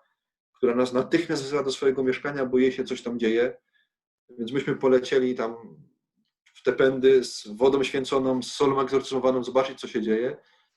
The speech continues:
No, okazało się, że miała wymalowane na ścianach jakieś właśnie pentagramy, e, swastyki, różne takie rzeczy. E, i, i ona by się w ogóle dziwiła, dlaczego coś się dzieje w domu, przecież to są tylko takie niewinne obrazki.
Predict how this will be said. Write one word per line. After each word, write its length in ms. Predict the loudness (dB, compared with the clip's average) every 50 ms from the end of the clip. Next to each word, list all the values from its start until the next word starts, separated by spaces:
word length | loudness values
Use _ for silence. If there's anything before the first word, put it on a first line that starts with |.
| _ _ _ _ _ _
No, 100 | 0 0
okazało 420 | 2 2 2 2 4 4 4 2
się, 260 | 2 2 2 2 0 -2 _ _ _ _ _ _ _ _ -8
że 240 | -2 0 0 0 0
miała 460 | -2 -2 0 2 2 2 2 0 -4
wymalowane 720 | -8 -10 -8 -4 0 2 4 6 4 4 4 0 0 0
na 140 | -2 -2 -4
ścianach 360 | -4 -4 -4 -4 -4 -4 -6
jakieś 260 | -8 -10 -10 -12 -8
właśnie 260 | -8 -8 -8 -6 -12 -8
pentagramy, 720 | -8 -8 -6 -4 -4 -2 0 0 0 0 0 -2 -4 -6 -10 _ _ _ _ _ _ _ _
e, 680 | -4 -2 0 0 0 0 0 0 -2 -2 -2 -4 -8 -8
swastyki, 680 | -10 -6 -2 0 0 0 -2 -4 -6 -6 -6 -2 -2 -2
różne 220 | -2 0 -6 -6
takie 260 | -6 -6 -4 -4 -2
rzeczy. 400 | 0 0 -2 -2 -2 -6 -6 -6 -10 _ _ _ _ _ _ _ _ _ _ -10
E, 340 | -8 -6 -6 -8 -8 -12
i, 480 | -14 -14 -12 -8 -8 -6 -6 -6 -8 -10 -10 -10 -6
i 60 | -4
ona 140 | -2 -2 -2
by 80 | -2 -2
się 140 | -2 -4 -4
w 60 | -2
ogóle 220 | -4 0 0 0
dziwiła, 280 | 0 0 -4 -2 -2 0
dlaczego 420 | 0 0 2 2 2 4 4 2
coś 180 | 2 -2 -8 -6
się 140 | -4 -4 -2
dzieje 240 | 0 0 2 2
w 60 | 2 4
domu, 260 | 4 2 2 2 -4
przecież 260 | -4 -6 -6 -6 -6
to 60 | -8
są 100 | -10 -10
tylko 180 | -12 -12 -12 -12
takie 220 | -12 -10 -6 -2
niewinne 340 | -2 -2 -2 -4 -2 -2 -2
obrazki. 440 | -2 -2 -6 -8 -10 -16 _ _